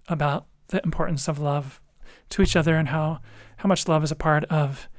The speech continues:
caring for each other as a doctor and as a patient. And then I've gotten bolder sometimes with my oncologist and my surgeon and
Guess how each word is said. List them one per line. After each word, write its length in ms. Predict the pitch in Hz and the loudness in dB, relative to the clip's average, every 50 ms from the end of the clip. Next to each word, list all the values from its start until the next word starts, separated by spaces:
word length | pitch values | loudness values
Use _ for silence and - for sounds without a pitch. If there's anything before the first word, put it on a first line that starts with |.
| - - - | -18 -20 -16
caring 260 | - - 165 156 156 | -4 -2 0 0 0
for 140 | 147 - 165 | 0 0 -2
each 160 | 160 151 - | -2 0 0
other 220 | 165 156 160 160 170 | 0 2 2 0 0
as 220 | 233 185 156 147 | 2 0 0 0
a 40 | 165 | 0
doctor 500 | 151 147 143 147 - - 156 151 156 175 - - - | 0 -2 -2 -2 -2 -2 0 0 0 -2 -4 -2 -2
and 100 | 170 165 | 0 0
as 120 | 156 151 | 0 -2
a 40 | 156 | -2
patient. 460 | - 185 160 - - 170 160 - - - - - - - - - - - - | -2 -2 -2 0 -2 -2 -4 -4 -8 -16 -20 -20 -20 -20 -20 -20 -20 -2 2
And 80 | 185 | 4
then 80 | 180 170 | 4 4
I've 80 | 156 | 4
gotten 380 | 151 165 165 170 151 151 143 - - - - - - - _ _ - _ - | 4 2 2 2 0 -2 -4 -6 -12 -20 -20 -20 -20 -20 _ _ -20 _ 8
bolder 260 | 175 175 175 165 175 | 10 10 10 10 8
sometimes 500 | 165 - 180 170 - 170 165 165 160 143 | 6 6 2 2 4 2 4 4 2 2
with 220 | 160 165 156 151 - - - - - - - - - | 2 2 2 0 -2 -10 -14 -20 -20 -20 -20 -6 2
my 160 | - 175 165 | 4 4 4
oncologist 580 | 160 - 196 196 196 190 170 180 175 156 - - | 4 4 6 6 6 6 6 4 2 2 2 0
and 120 | 170 151 151 | 2 2 4
my 140 | 151 147 143 | 2 2 0
surgeon 580 | 139 - - 196 190 160 170 170 160 160 156 | 0 2 4 4 4 4 4 4 4 4 4
and 160 | 156 139 135 | 2 0 -2